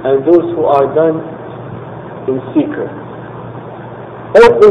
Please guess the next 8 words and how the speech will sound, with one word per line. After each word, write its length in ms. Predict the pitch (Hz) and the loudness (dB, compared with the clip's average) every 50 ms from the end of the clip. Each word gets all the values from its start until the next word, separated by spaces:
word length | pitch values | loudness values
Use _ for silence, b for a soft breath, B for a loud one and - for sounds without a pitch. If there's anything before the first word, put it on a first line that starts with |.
| 185 185 | 8 6
lewd 220 | 214 233 220 175 202 - - 185 | 4 4 6 4 2 0 4 6
practice 580 | 190 202 202 196 202 - - 196 190 185 - 190 - | 8 8 8 6 4 2 4 2 2 2 0 -6 -4
is 120 | 160 147 127 - - | -4 -4 -4 -2 2
haram. 480 | 147 147 147 151 139 117 98 - - - - - - - - - - - - - - - - - - - - - - - - - - - - - - - - - - - - - - - - - - - - - - - | 4 4 6 6 6 4 2 -2 -8 -10 -12 -12 -14 -14 -14 -14 -16 -16 -16 -16 -16 -16 -16 -16 -14 -14 -14 -14 -14 -14 -14 -14 -14 -14 -14 -16 -16 -16 -16 -14 -14 -14 -14 -14 -14 -14 -14 -14 -14 -14 -14 -12 4 6
والإثم 540 | 170 175 185 - - - 262 - - 196 208 208 190 185 | 8 8 8 8 6 4 2 2 2 2 6 8 8 10
والبغي 580 | 185 185 185 185 180 - 220 240 - 208 208 208 196 180 170 | 10 10 10 10 10 10 8 8 10 10 10 10 10 10 8
بغير 320 | 175 170 - 196 185 175 165 | 6 8 8 8 8 8 8
الحق. 380 | 160 - - - - 156 - | 6 2 2 2 2 2 2